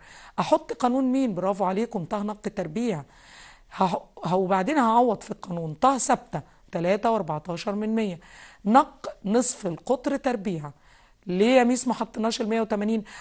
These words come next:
عشان المية وتمانين عبارة عن تسعين زائد تسعين، لكن القانون بيقول لي تسعين في تسعين.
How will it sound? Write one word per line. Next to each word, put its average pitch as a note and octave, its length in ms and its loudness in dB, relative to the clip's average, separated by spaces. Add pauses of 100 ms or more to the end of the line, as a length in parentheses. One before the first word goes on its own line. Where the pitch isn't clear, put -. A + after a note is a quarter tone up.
(120)
عشان F#3 260 -2
المية A3 240 0
وتمانين A#3+ 360 0
عبارة A3 280 0
عن G3+ 180 -2
تسعين A3+ 480 0
زائد B3+ 440 2
تسعين، E3+ 500 -2 (340)
لكن G3+ 260 0
القانون A#3 400 0
بيقول A#3+ 280 2
لي C4+ 260 0 (280)
تسعين A#3 600 2
في C4 600 -2 (260)
تسعين. E3+ 440 -2